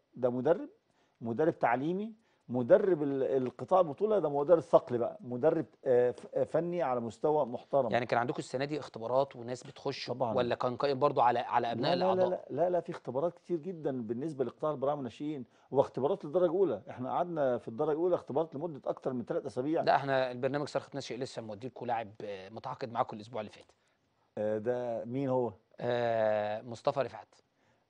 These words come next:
Speaker 1: ده في، في الناشئين؟
Speaker 2: لا، في الفريق الكبير.
Speaker 1: في الفريق
Speaker 2: مواليد،
Speaker 1: الكبير.
Speaker 2: اه، مواليد، آه، اتعاقد، آه،
Speaker 1: بص،
Speaker 2: من
Speaker 1: انا من كتر ما مضيت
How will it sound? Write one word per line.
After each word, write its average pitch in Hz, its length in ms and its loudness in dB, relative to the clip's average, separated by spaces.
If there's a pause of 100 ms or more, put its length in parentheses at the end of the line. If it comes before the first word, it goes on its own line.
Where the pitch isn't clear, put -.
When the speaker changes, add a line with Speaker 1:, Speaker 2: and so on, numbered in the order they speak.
Speaker 1:
ده 110 140 0
في، 117 280 -4
في - 100 -10
الناشئين؟ 123 520 -2
Speaker 2:
لا، 151 180 4
في - 60 -10
الفريق 139 280 -4
الكبير. 117 360 -12 (140)
Speaker 1:
في 139 60 -4
الفريق 139 220 0
Speaker 2:
مواليد، 143 200 2
Speaker 1:
الكبير. 131 200 6
Speaker 2:
اه، 117 40 -2
مواليد، 117 360 -8
آه، 117 260 -6
اتعاقد، 120 520 -4
آه، 110 120 -6
Speaker 1:
بص، 147 160 -2
Speaker 2:
من 147 60 4
Speaker 1:
انا 135 100 2
من 135 100 0
كتر 165 280 2
ما 135 160 4
مضيت 160 240 6